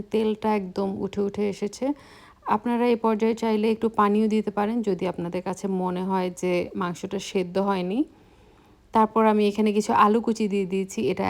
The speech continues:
একদমই অপশনাল, আমার কাছে খুব ভালো লাগে খেতে। আর আলু কুচিটা দিলে যেহেতু একটু ঝুরি মাংস, ওইরকম খুব বেশি ড্রাই হয় না, একটু মাখো মাখো হয়, আমার কাছে বেশ ভালো লাগে।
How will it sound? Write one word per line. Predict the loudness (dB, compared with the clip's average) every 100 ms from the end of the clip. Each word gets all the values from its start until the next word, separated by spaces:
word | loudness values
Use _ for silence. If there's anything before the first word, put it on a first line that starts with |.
| -2
একদমই | -4 -4 -2 -4
অপশনাল, | -6 -6 -6 -2
আমার | -2 -4 -6
কাছে | -8 -6
খুব | -6 -4
ভালো | -2 0 0
লাগে | 0 -2 -2
খেতে। | -4 -2 -2 -2
আর | -2 -2
আলু | -4 -4
কুচিটা | -4 -4 -4 -4
দিলে | -2 -2 -4 -8 -20 -20 -20 -20 -4
যেহেতু | 2 2 4
একটু | 0 -2
ঝুরি | 0 2 4
মাংস, | 2 0 -2 -2 -2 2
ওইরকম | 4 4 4 2 2
খুব | 0 -2
বেশি | 0 -2 4
ড্রাই | 4 4 2
হয় | 0 0
না, | -2
একটু | -2 -2 -2
মাখো | -2 -4 -4
মাখো | -2 -4 -2
হয়, | -4 -4 -4
আমার | -2 -4
কাছে | -6 -8 -6
বেশ | -8 -10 -10
ভালো | -6 -4 -2
লাগে। | -4 -4